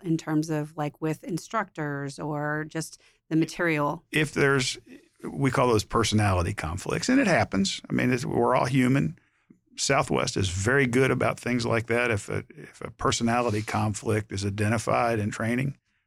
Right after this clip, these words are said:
Speaker 2: uh, they'll make an instructor change. So my first advice would be initially reach out to your leadership in training in the new hire class and let them know. Don't be afraid to say it.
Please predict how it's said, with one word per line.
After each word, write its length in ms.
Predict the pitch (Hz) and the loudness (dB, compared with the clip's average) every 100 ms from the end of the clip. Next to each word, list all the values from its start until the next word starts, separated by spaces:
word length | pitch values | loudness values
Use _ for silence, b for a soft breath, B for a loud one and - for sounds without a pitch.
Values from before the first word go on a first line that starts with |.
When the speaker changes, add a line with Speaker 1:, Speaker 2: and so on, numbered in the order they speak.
| _ 90 | _ -6
Speaker 2:
uh, 120 | 104 | -2
they'll 160 | 117 | 0
make 240 | 135 135 - | 0 0 -4
an 140 | 117 - | -8 -6
instructor 480 | 117 - 58 - - | -4 -2 -4 -4 -6
change. 520 | - 98 101 - - | -6 -8 -10 -8 -4
So 300 | 98 104 101 - _ _ _ _ - | -2 -2 -4 -8 _ _ _ _ -2
my 120 | 110 | -2
first 320 | - 151 - | 0 0 2
advice 360 | 127 113 113 - | 2 2 2 0
would 100 | 110 | -2
be 100 | 110 | 2
initially 400 | 120 127 120 113 | 2 0 -2 0
reach 300 | 107 135 - | 0 0 2
out 220 | 113 - | 0 0
to 80 | 113 | 0
your 160 | 104 101 | 0 2
leadership 720 | 139 107 101 101 107 - - _ _ | 2 2 0 0 -2 -4 -20 _ _
in 240 | - 104 101 | -2 0 0
training 500 | 143 131 95 98 - _ _ _ - | 0 2 2 -2 -6 _ _ _ -4
in 100 | 110 | 0
the 80 | 110 | 2
new 180 | 139 | 4
hire 160 | 104 92 | 2 0
class 400 | - 92 92 - | -2 -2 -2 -2
and 100 | 98 | 0
let 120 | 92 | 2
them 120 | 123 | 4
know. 300 | 139 95 - - - | 4 2 -2 -6 -10
Don't 140 | 107 | -8
be 120 | 110 | -6
afraid 340 | 104 113 113 131 | -4 0 2 0
to 80 | |
say 240 | 123 113 | -2 -2
it. 120 | 113 | -2